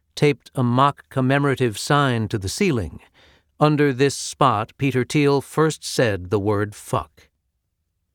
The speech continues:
Only at the end of the semester did someone point out the sign to its victim.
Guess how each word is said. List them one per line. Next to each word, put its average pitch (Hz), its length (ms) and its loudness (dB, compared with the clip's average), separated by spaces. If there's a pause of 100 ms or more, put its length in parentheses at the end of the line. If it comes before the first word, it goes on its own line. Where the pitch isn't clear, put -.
(220)
Only 139 500 2
at 123 200 -4
the 123 180 -2
end 139 300 2
of 117 80 -4
the 110 100 -2
semester 110 680 -2
did 90 260 -4
someone 113 460 0
point 123 300 -2
out 135 280 0
the 107 100 -8
sign 82 520 -4
to 95 180 -4
its 85 200 -6
victim. 92 500 -6